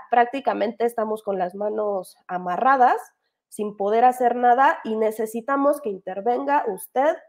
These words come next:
en esta situación, y en mi caso también, ¿no? Le dice, en esta persecución de la que soy objeto o, bueno, sujeto, ¿no? Entonces, pues, al parecer esta carta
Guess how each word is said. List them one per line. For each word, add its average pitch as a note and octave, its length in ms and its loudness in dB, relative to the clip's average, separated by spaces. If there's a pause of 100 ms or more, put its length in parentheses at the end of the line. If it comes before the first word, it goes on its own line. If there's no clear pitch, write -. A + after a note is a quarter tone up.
(200)
en G#3 180 -2
esta A#3+ 220 0
situación, A#3+ 640 -2 (460)
y B3 140 4
en B3+ 220 6
mi B3 180 -2
caso C4+ 360 2
también, F#3+ 480 0
¿no? A3 200 2
Le C4+ 160 4
dice, F#3 440 -6 (120)
en G3+ 160 -4
esta G#3+ 260 -2
persecución F#3+ 580 -4
de G#3 60 -2
la F3 140 -2
que E3+ 160 -10
soy F#3+ 400 -6
objeto G3 840 -4
o, D#3 300 -6 (260)
bueno, D#3+ 280 -6
sujeto, G#3 480 -2
¿no? B3+ 240 -4 (920)
Entonces, A#3+ 640 2 (460)
pues, A#3+ 340 6 (260)
al G#3 200 4
parecer A#3+ 500 4
esta C#4 300 2
carta B3+ 540 6